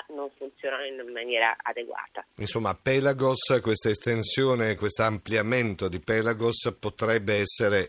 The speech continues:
Speaker 2: una, come dire, eh, un progetto a lungo termine, sarà attuato o attuabile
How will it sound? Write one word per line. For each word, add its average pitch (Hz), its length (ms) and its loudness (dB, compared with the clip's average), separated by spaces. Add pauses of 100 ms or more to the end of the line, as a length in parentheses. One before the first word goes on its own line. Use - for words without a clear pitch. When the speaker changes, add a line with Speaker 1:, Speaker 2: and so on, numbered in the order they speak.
Speaker 2:
una, 87 800 -4
come 92 140 -6
dire, 80 220 -4
eh, 76 580 -6
un 82 360 -8
progetto 104 460 -2
a 110 40 4
lungo 107 280 0
termine, 123 480 2
sarà 101 540 2
attuato 110 640 0
o 101 100 4
attuabile 101 720 0